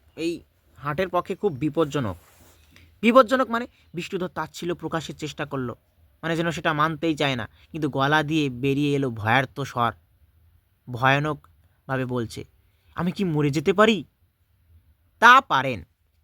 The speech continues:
আর নয়তো কেচ্ছা সাধনের কষ্ট করতে করতে রোগে ভুগে ভুগে বেঁচে থাকবেন কয়েকটা বছর।" বলেই লোকটি দুহাত তুলে সামনে ঝুঁকে পিঠটা ধনুকের মতো বেঁকালো। মানে তখন ও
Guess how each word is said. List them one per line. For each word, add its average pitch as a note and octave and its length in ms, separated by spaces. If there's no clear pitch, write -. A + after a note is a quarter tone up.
আর G3+ 200
নয়তো F3+ 380
কেচ্ছা - 420
সাধনের G#3 340
কষ্ট F3 360
করতে G3+ 320
করতে G3 440
রোগে F#3+ 360
ভুগে E3 380
ভুগে D#3 320
বেঁচে D#3+ 200
থাকবেন D3 400
কয়েকটা C#3+ 400
বছর।" A#2+ 300
বলেই A#3 300
লোকটি G#3+ 320
দুহাত F3+ 460
তুলে F#3 200
সামনে F3 480
ঝুঁকে D#3+ 360
পিঠটা G3+ 320
ধনুকের E3 460
মতো D#3 260
বেঁকালো। G#2+ 400
মানে F#3 160
তখন G3 260
ও G3+ 120